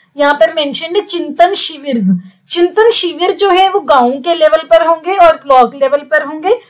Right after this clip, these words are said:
पूरे देश में, so that aspirational block program को ग्रास रूट level पर पहुंचाया जाए,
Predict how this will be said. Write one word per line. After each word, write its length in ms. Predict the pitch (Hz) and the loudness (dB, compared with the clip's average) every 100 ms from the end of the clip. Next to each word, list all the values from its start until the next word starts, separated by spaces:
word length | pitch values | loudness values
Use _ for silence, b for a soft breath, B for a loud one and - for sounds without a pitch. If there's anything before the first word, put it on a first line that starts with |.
| b _ | b _
पूरे 260 | 320 320 339 | -10 -6 -6
देश 360 | 269 254 - | -4 -6 -6
में, 200 | 311 453 b b - | -4 -4 b b -8
so 140 | 339 | 0
that 340 | 370 415 403 403 | 2 4 0 0
aspirational 800 | 349 - - 415 415 403 403 403 | -2 -2 0 4 6 4 -2 -6
block 400 | 330 302 294 359 | -2 2 2 0
program 600 | 359 330 311 302 277 269 | -4 -4 -2 -2 -2 -2
को 180 | 359 381 | -2 -2
ग्रास 500 | 320 302 330 392 415 | 0 4 4 2 -4
रूट 260 | 370 349 | -6 -8
level 320 | 294 277 269 | 0 0 0
पर 160 | 262 302 | -4 -8
पहुंचाया 600 | 302 302 285 262 220 233 | -8 -10 -4 -2 0 0
जाए, 240 | 233 359 | 0 -2